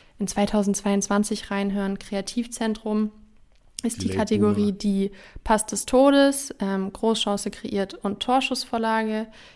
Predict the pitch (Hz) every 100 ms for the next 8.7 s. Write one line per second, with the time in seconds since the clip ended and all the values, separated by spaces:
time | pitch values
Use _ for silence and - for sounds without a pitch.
0 | - 220 214 220 - 214 208 208 208 202
1 | 190 196 208 - 196 196 - - - -
2 | _ - _ _ - 220 208 208 202 196
3 | 196 190 - 185 185 185 180 190 185 185
4 | 185 185 185 - 196 185 175 185 - 190
5 | - 190 190 196 214 - - - - 170
6 | 226 - - - - - - - 214 214
7 | 214 208 - 208 247 - 247 240 233 220
8 | 214 - 214 208 214 208